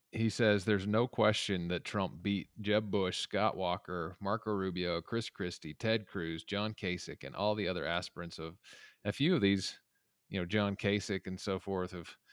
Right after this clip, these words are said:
have just gone ahead to endorse Biden even. But in other words, this guy is making the argu-, this, this journalist is making the argument that, like, all these conservative orthodoxies that we thought were the reason people voted Republican, well, it turned out Trump was like,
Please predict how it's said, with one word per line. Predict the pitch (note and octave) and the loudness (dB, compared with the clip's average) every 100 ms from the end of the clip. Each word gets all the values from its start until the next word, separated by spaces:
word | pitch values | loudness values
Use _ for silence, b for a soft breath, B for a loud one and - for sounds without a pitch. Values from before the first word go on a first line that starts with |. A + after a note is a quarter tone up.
| b _ | b _
have | - F2 | -12 -4
just | G2 F2 | -4 0
gone | F#2+ F#2 | 0 2
ahead | F#2 F2+ E2+ | 0 -2 -4
to | F#2 E2+ E2+ - _ _ _ _ _ _ - | -4 -4 -4 -10 _ _ _ _ _ _ -8
endorse | F#2+ F#2 F#2+ F#2+ | -6 -2 -2 -2
Biden | - F2 F#2 F#2+ D2+ | -2 0 2 0 -4
even. | D2+ D#2+ D#2 D2+ b b | -6 -6 -8 -12 b b
But | - F2+ _ _ b b _ _ | -2 -2 _ _ b b _ _
in | - | 0
other | A2+ A2+ | 4 6
words, | A2 G#2 - - B B B B B | 6 4 2 -6 B B B B B
this | - A2 | -2 0
guy | A#2 A2+ | 6 8
is | G#2 G#2+ | 6 4
making | G#2+ G2+ | -2 0
the | G2+ | 2
argu-, | G#2+ G2+ | 2 0
this, | G2+ - E2+ F#2 | -4 -8 -12 -6
this | G#2 - - | -4 -6 -6
journalist | G2+ G2 F#2+ F2+ | -4 -2 -4 -4
is | |
making | F#2 E2+ | -6 -4
the | F2 | -2
argument | F#2 F#2+ D#2 | -2 -2 -4
that, | E2+ | -2
like, | F2 E2 B B B B _ _ | -2 -4 B B B B _ _
all | G#2 A2+ | 2 4
these | G2+ F2 - _ | 4 -2 -8 _
conservative | G#2 - G#2 G2 | -4 2 2 4
orthodoxies | G2+ A2 G2+ F#2 F#2 - F2 E2+ | 2 2 2 2 2 0 -6 -6
that | F2 | -6
we | F#2 | -4
thought | G2+ G2+ D2+ | 0 0 0
were | F2+ | -4
the | F2+ | -4
reason | F2+ G2+ F#2 | -4 -4 -4
people | F#2+ F#2+ F2 | -6 -6 -4
voted | F#2+ E2 | -4 -4
Republican, | F2 G2+ G#2 F#2+ D#2+ | -4 0 0 -2 -8
well, | F2 | -8
it | E2 | -8
turned | G2 F2 | -6 -2
out | F#2 - | -2 -2
Trump | G2+ F2 | -6 -6
was | F2+ | -6
like, | F#2+ E2+ | -4 -4